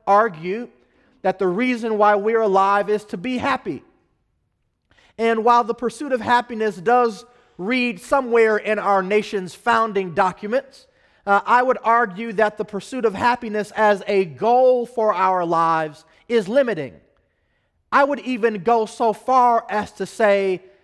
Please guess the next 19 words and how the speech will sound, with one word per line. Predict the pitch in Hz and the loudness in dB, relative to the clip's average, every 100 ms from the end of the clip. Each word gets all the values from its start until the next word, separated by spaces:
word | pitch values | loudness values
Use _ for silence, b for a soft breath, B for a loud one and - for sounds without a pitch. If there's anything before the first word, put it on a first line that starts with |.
| b | b
making | 147 220 233 240 208 | -4 -2 -2 -2 -2
the | - | -2
pursuit | 190 - 277 214 | -6 -8 -4 -4
of | 185 | -2
happiness | - 233 226 196 190 - | -2 -2 -4 -6 -8 -8
the | 175 | -14
chief | - 254 175 | -8 -10 -2
goal | 214 214 190 | 0 2 2
of | 185 | 2
our | 190 | 2
lives | 185 180 180 175 165 151 _ _ _ _ _ - | 4 4 4 2 -2 -10 _ _ _ _ _ -10
is | 165 - 175 | -8 -6 -2
unscriptural. | 190 190 - 214 202 - 120 - _ _ _ _ _ _ _ _ _ _ _ _ - | -2 -2 -6 -8 -8 -10 -16 -16 _ _ _ _ _ _ _ _ _ _ _ _ -4
I | 170 | -2
would | 185 180 | -2 -4
say | 196 165 160 156 143 _ _ _ _ _ _ _ _ | -4 -2 -2 -6 -10 _ _ _ _ _ _ _ _
perhaps | - 131 185 156 - _ _ _ _ _ _ _ _ | -12 -4 -4 -4 -8 _ _ _ _ _ _ _ _
it's | - | -18
ungodly. | 139 123 156 110 101 | -16 -6 -4 -6 -10